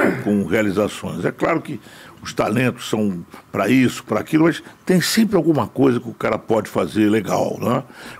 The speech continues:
Com, ou com mais grandiosidade ou com menos grandiosidade, mas ele tem que sempre pesquisar o que, o que,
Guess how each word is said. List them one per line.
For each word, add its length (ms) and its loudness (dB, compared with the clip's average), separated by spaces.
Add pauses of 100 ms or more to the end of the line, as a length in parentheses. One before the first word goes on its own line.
Com, 80 -4
ou 440 4
com 200 -6
mais 260 0
grandiosidade 720 0
ou 80 -2
com 140 -4
menos 200 0
grandiosidade, 880 -4 (360)
mas 120 -2
ele 120 4
tem 180 2
que 80 -8
sempre 260 -2
pesquisar 760 0 (300)
o 100 -4
que, 160 -4
o 60 0
que, 220 0